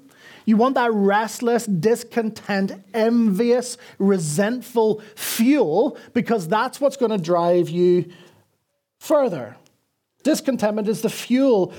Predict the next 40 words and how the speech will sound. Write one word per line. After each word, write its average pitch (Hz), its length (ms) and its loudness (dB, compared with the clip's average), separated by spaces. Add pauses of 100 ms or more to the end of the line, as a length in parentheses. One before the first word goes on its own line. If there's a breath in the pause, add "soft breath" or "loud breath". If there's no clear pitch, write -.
(160 loud breath)
of 214 200 2
ambition. 214 580 0 (220 loud breath)
If - 180 -2
you 277 100 4
want 254 260 0
to 269 100 -2
make 214 200 0
your 214 120 2
life 180 300 0
miserable, 175 360 0
make 196 260 0
sure 190 260 -2
that 196 120 -2
you 175 220 -2
are 139 80 -2
super 277 460 -2
discontent. 131 680 -6 (260 loud breath)
And 190 120 -2
how 214 100 0
do 226 60 -2
you 240 80 -2
become 214 280 -4
discontent? 214 640 -2 (220 loud breath)
By 170 80 -2
forgetting 143 420 -6
gratitude, 120 600 -8 (280)
okay? 240 360 -4 (800 soft breath)
Thanksgiving 254 800 0
brings 214 380 0
rest, 180 720 -2 (440)
or 160 100 0
if 147 100 -4
I, 190 180 -2 (200)
as 143 120 -8
I 151 100 0
prefer 170 260 -4
to 170 60 -8
call 190 240 0
it, - 80 -8 (180)
laziness. 127 720 -6